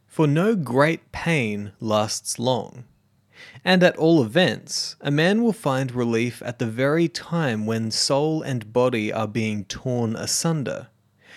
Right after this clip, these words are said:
even though the process be accompanied by excruciating pain, in the thought that after his pain is over, he can feel no more pain. I am sure, however,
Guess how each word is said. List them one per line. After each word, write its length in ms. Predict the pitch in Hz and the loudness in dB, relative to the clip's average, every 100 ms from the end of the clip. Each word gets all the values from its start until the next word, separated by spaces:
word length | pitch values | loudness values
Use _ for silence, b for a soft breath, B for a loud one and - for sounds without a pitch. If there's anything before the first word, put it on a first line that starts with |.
| B B | B B
even 400 | 175 190 220 196 | -2 2 4 4
though 240 | 135 147 143 | 6 6 6
the 160 | 127 | 2
process 920 | 113 - 190 226 - - - 123 - - | -4 -4 0 0 0 -4 -6 -6 -8 -4
be 340 | - 131 120 | 0 2 0
accompanied 720 | 117 - 156 147 117 107 104 | -4 -2 0 0 0 -2 -2
by 180 | 117 110 | 0 0
excruciating 1000 | 110 110 - - 135 113 117 107 101 101 | 0 -4 -8 -2 -2 -2 -2 -2 -4 -8
pain, 520 | - - 165 107 101 B B B | -10 -4 -4 -4 -6 B B B
in 200 | 151 139 | -2 0
the 100 | 127 | 0
thought 540 | 110 - 160 175 135 - | -4 0 2 2 -2 -2
that 160 | 135 - | -2 -2
after 440 | 131 156 - 175 | -2 -2 -2 -2
his 240 | 131 147 131 | 0 -2 -4
pain 340 | - 127 120 | -6 -4 -2
is 160 | 110 - - | -4 -4 2
over, 360 | 156 185 131 | 4 4 2
he 200 | 107 123 | -2 -4
can 220 | 113 113 104 | -4 -6 -6
feel 500 | - - 147 147 147 | -10 -2 0 2 0
no 300 | 123 123 127 | 0 0 -2
more 300 | 127 165 175 | -2 -2 -2
pain. 500 | - - - - - _ _ _ _ _ _ _ _ _ | -8 -12 -14 -20 -20 _ _ _ _ _ _ _ _ _
I 140 | 165 214 | 0 2
am 140 | 247 | 2
sure, 500 | - - 196 135 104 | 0 4 4 4 0
however, 640 | - 110 101 101 117 135 | -2 -2 -2 -6 -10 -14